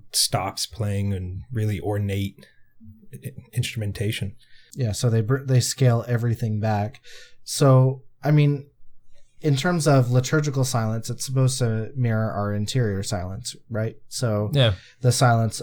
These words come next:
Speaker 2: of, of our own wills, the silence of our desires, right? So we were talking about fasting, prayer, and almsgiving, right? So, um,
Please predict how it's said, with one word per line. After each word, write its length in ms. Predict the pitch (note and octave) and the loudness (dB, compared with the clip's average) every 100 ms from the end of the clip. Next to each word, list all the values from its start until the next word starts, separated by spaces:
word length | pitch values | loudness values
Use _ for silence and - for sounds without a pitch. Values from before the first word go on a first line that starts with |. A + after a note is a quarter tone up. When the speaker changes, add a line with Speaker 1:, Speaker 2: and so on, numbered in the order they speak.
| - | -2
Speaker 2:
of, 600 | A2+ A2 G#2+ G#2+ A2 G#2 - - _ _ | 0 2 2 0 -2 -6 -16 -20 _ _
of 140 | B2+ A#2 | 2 2
our 200 | A2+ C3 | 0 0
own 420 | B2 A2+ A2+ A2 - _ _ _ _ - | 0 2 0 -4 -10 _ _ _ _ -10
wills, 500 | B2+ B2+ C3+ F3+ F#3+ | 2 6 6 4 -4
the 120 | B2 | -8
silence 440 | A2 A2 G#2 G#2 G2+ | -6 -6 -6 -8 -8
of 120 | G#2+ | -8
our 100 | G#2 | -6
desires, 800 | G#2 G2+ G#2+ A#2+ A2+ B2 - - _ - | -8 -6 -4 -2 -2 -6 -8 -14 _ -16
right? 220 | - G#2+ - | -10 -10 -8
So 560 | - A#2+ A2 A2 A2 - - | -4 -2 0 0 -4 -8 -2
we 100 | A2+ | -2
were 80 | |
talking 280 | G#2 A2+ G#2+ | 0 -2 0
about 200 | G#2 G2+ | -2 -4
fasting, 720 | - C#3 C#3+ C3+ C#3 C3+ C#3 C3 - - _ _ | 2 4 4 4 2 4 2 -2 -16 -20 _ _
prayer, 580 | - C#3 B2+ B2 B2 B2+ - | 4 6 8 6 4 0 -6
and 120 | A2 | -2
almsgiving, 760 | A2 A2+ A2 - G2+ - B2+ A2+ _ _ _ _ _ | 0 0 0 -4 -10 -10 -12 -16 _ _ _ _ _
right? 180 | G#2+ - - | -10 -10 -12
So, 460 | - B2 A#2 A#2 - - - _ _ | -2 2 2 0 -4 -20 -20 _ _
um, 540 | A2+ A#2+ A#2 A2+ A2+ | 2 4 4 4 0